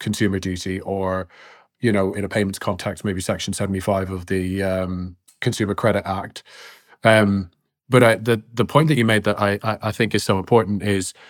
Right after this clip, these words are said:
it's not just, um, showing those as, you know, badges at the bottom of your website. It's actually engaging customers and helping them understand what that means for them and giving them, um,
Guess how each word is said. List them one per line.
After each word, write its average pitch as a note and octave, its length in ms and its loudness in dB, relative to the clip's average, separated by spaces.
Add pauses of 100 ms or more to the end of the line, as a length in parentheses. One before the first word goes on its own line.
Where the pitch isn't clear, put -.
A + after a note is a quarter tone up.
(320)
it's - 220 4
not A2+ 240 6
just, - 680 2
um, G#2 600 2
showing G#2+ 400 4
those G2 300 0
as, F#2+ 360 -6 (600)
you G2+ 120 -2
know, F#2+ 120 -2
badges F#2+ 460 -2
at F2 60 -6
the G2 60 -8
bottom F#2+ 300 0
of F#2 100 -8
your G2 100 -4
website. G2 440 -2
It's A2 140 -6
actually G2+ 540 -2 (200)
engaging G#2+ 460 0
customers G2 420 -4
and F#2 100 -6
helping F#2+ 540 -6
them G#2 320 2
understand G2 680 -2
what F#2+ 200 -6
that G2 200 -2
means F#2 480 -6 (360)
for - 180 0
them G2 520 2
and G2+ 160 -2
giving G2+ 320 0
them, F#2 500 -4 (180)
um, F#2 420 -2